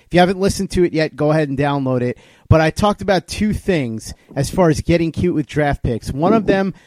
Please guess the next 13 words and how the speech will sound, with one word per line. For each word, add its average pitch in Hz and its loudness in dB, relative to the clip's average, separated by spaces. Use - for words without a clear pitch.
was 160 4
when 160 0
Bill 170 0
Parcells 175 0
traded 165 -2
Hugh 165 0
Douglas 147 0
to 147 -2
Philly 156 0
for 135 -4
a 123 0
second-round 143 -2
pick 147 0